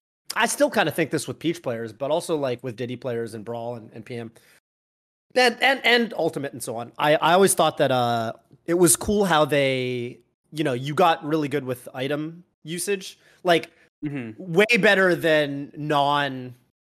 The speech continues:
Speaker 1: uh, D-, Diddy players, right? Because you have that unique mechanic, and you're, obviously you're not playing with items in tournament play. I always thought that was cool.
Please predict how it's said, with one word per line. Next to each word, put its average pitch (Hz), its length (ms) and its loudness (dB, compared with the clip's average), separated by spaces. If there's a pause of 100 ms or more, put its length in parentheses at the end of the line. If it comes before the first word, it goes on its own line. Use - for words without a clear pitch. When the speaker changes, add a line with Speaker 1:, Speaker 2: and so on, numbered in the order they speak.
(360)
Speaker 1:
uh, 123 380 -8
D-, 135 120 -6 (120)
Diddy 156 200 0
players, 120 400 -2
right? 123 200 -4
Because 120 420 -6
you 120 320 -6
have 123 300 -2
that 139 140 0
unique 120 260 -10
mechanic, 123 480 -10
and 110 120 -12
you're, 110 360 -10
obviously 127 300 -6
you're 117 60 -4
not 110 140 -8
playing 113 180 -8
with 107 140 -10
items 107 300 -10
in 101 80 -12
tournament 104 340 -12
play. 104 220 -12 (480)
I 107 60 -18
always 107 120 -10
thought 110 120 -12
that 107 100 -10
was 107 100 -12
cool. 104 260 -10